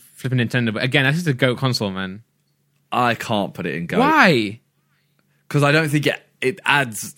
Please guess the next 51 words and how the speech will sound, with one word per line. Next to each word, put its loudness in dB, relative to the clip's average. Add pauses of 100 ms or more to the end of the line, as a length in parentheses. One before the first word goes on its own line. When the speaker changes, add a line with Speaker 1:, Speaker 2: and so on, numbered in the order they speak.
Speaker 2:
anything 0
to 2
a 4
normal, 2 (840)
like, -2 (800)
I 6
don't 6
think 2
it's 0
added 0
much -6 (580)
to 2
make 0
it -4
goated. 0
Speaker 1:
Nah, 2
it 0
has, 2
man. 0
It's -8
like, 0
'cause, -10
like, -2
you, -14
you -4
go 6
from 0
GameCube, 4
Wii 2
being, 0
like, 0
these, 0
like, 0 (320)
yes, 2
like, 0
fun 2
games, 2
et -4
cetera, -10
but -10
now 0
you 2
got -2
the -8
Switch -4
that's, -10
like, -4
literally -6
can 2
run, 2
like, -2